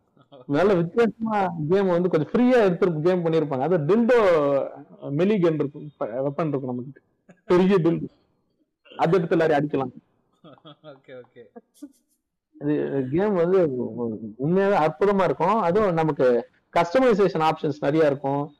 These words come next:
Speaker 1: ம்.
Speaker 2: ஒரு போலீஸ் காரை பிடிச்சிட்டுல, நம்ம கராஜ்ல பார்க் பண்ணா அது நம்ம கார். போலீஸ் கார்லயே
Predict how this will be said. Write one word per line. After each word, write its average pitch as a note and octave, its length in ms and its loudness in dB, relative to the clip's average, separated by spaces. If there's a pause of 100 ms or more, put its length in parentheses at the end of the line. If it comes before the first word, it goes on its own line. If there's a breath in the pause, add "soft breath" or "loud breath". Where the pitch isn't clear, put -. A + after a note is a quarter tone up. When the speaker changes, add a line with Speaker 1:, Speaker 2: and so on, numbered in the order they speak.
Speaker 1:
ம். - 160 -8
Speaker 2:
ஒரு D#3+ 320 2
போலீஸ் B3+ 360 2
காரை F#3 260 2
பிடிச்சிட்டுல, G3+ 600 0 (200)
நம்ம F3 200 -2
கராஜ்ல G3+ 460 2
பார்க் - 0 -
பண்ணா F#3 260 0
அது G3+ 160 -2
நம்ம F3 240 -2
கார். D3+ 220 -4 (400)
போலீஸ் A#3+ 400 0
கார்லயே F#3 320 0